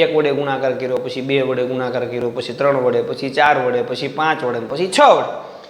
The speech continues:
એટલે આપણને આપણો જવાબ મળી જાય. ચાલો, એટલે ગુણક શ્રેણીમાં આવી રીતે પણ પૂછી શકે. ત્યાર પછી મિત્રો આપણે જોઈએ ઉદાહરણ નંબર ત્રણ. કેવું આપેલું છે એમાં પણ જુઓ કે ત્રણ, પછી, પછી સંખ્યા ઘટી, બે, પાછી વધી,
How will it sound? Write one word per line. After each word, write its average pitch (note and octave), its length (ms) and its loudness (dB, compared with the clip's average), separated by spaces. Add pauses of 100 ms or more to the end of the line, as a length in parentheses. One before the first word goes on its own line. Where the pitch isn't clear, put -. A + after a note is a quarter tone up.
(360)
એટલે E3 120 -2
આપણને E3+ 340 2
આપણો D3+ 260 2
જવાબ C3+ 320 4 (320)
મળી E3+ 280 4 (1120)
જાય. D3 160 6
ચાલો, B2 60 0 (240)
એટલે D3+ 160 2
ગુણક F#3 280 4
શ્રેણીમાં F3+ 440 4
આવી E3+ 200 4
રીતે F#3 180 2
પણ F3 180 2
પૂછી F3 220 -4
શકે. F3 280 2 (400)
ત્યાર G#3 280 4
પછી A3 180 -2
મિત્રો A3 240 0
આપણે G3+ 200 4
જોઈએ G3+ 240 2 (120)
ઉદાહરણ F3+ 360 4
નંબર D#3+ 240 0
ત્રણ. - 280 -6 (460)
કેવું A#3 260 8
આપેલું E3+ 320 2
છે E3+ 100 -4 (100)
એમાં G3 180 4
પણ F#3 120 2
જુઓ D3+ 180 0 (440)
કે E3 100 4
ત્રણ, G#3 420 6 (440)
પછી, D#3+ 120 2
પછી E3+ 160 2
સંખ્યા F3 420 0
ઘટી, F3 240 4 (140)
બે, F3 120 6 (680)
પાછી F#3 300 4
વધી, F3 340 4